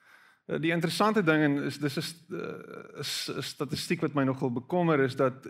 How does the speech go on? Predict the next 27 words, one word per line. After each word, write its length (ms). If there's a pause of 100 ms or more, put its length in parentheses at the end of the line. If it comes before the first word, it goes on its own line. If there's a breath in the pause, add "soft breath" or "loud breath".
(120)
'n 140
derde 420
van 140
die 100
internet 680 (540 soft breath)
se 160
gebruikers 680
is 120
onder 260
agtien 440
jaar. 520 (1400)
Laat 140
dit 100
net 140
gou 180
insink. 640
'n 100
Derde 380
van 120
die 80
internet 300
se 80
verbruikers 560
is 160
onder 300
agtien 420
jaar. 380